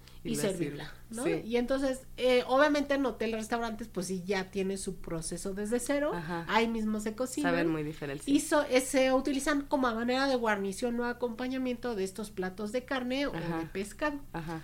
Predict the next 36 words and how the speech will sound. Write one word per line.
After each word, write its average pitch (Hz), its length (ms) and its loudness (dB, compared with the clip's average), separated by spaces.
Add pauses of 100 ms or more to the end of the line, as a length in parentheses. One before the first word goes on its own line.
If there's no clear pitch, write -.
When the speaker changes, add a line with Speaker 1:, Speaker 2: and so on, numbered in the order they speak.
Speaker 2:
¿sale? 262 420 -2
Y 302 140 6
de 320 160 4
nuevo, 349 720 4
frijoles, 247 800 -2
jitomate, 208 680 -4
pues - 200 -12
¿a 185 60 -12
qué 185 180 -6
le 202 100 -2
suena? 226 320 -6
Le 175 60 -6
suena 185 240 0
Speaker 1:
Ujú. 185 80 6
Speaker 2:
América, 208 400 0
¿no? 175 220 0
Speaker 1:
Ujú. 156 480 -6
Speaker 2:
Entonces 214 360 -2
también 254 580 0
se 294 120 -2
incluyeron 254 560 -4
a 208 240 -4
partir 214 500 -6
del 214 220 -4
descubrimiento 175 800 -4
de, 165 280 -8 (160)
de 214 120 -4
Speaker 1:
Ujú, 233 80 0
Speaker 2:
América 208 440 -2
Speaker 1:
ujú. 170 120 -2
Speaker 2:
como 190 240 -4
parte 196 340 -8
de 185 140 -6
su, 165 420 -12
de 160 160 -10
su 151 480 -14